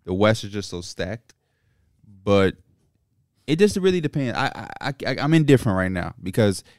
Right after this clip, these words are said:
if they're gonna play like they've played the last three games when Şengün is, like, heavily featured and it's kinda through him, sign me up for it. But if they're gonna continue to feel like we have to have Jalen Green and Jabari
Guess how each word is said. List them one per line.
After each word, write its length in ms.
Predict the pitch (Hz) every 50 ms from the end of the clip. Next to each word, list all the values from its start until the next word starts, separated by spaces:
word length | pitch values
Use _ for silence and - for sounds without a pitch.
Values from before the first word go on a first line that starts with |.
| _ _ _
if 160 | 104 104 98
they're 200 | - 135 196 196
gonna 220 | 202 190 185 175
play 200 | 156 - 165 165
like 160 | 156 147 139 135
they've 220 | - 131 135 120
played 320 | - 151 135 135 139 143
the 60 | 127 113
last 260 | 107 107 113 120 117
three 100 | - 123 113
games 260 | 113 113 123 123 117
when 80 | 110
Şengün 520 | 98 - - 107 104 98 98 101 107 110 107
is, 120 | 104 98 92
like, 280 | 90 90 87 - - -
heavily 400 | 101 104 90 90 98 92 95 95
featured 420 | - - 101 98 - - 101 92
and 100 | 85 85
it's 80 | 85 -
kinda 260 | - 104 95 90 90
through 180 | - - 92 92
him, 280 | 98 107 120 135 135 - _ _ _ _ _ _
sign 340 | - - - 117 110 110 110
me 160 | 107 104 104
up 100 | 101 101
for 300 | - - 90 82 69 -
it. 60 | - - _ _ _ _ _ _
But 100 | 95 92
if 80 | 90
they're 180 | - 113 113 123
gonna 200 | 123 127 123 117
continue 380 | 110 - 107 - - 123 120 113
to 80 | 107 104
feel 220 | - - 117 113
like 260 | 113 107 104 101 -
we 160 | - 95 101
have 300 | 101 95 98 113 117 - -
to 100 | 120 107
have 300 | 110 117 123 123 123 113 110
Jalen 380 | - 110 113 123 131 135 127 117
Green 300 | 107 123 143 147 143 139
and 140 | 139 135
Jabari 560 | 127 131 123 117 120 135 151 151 147 135 123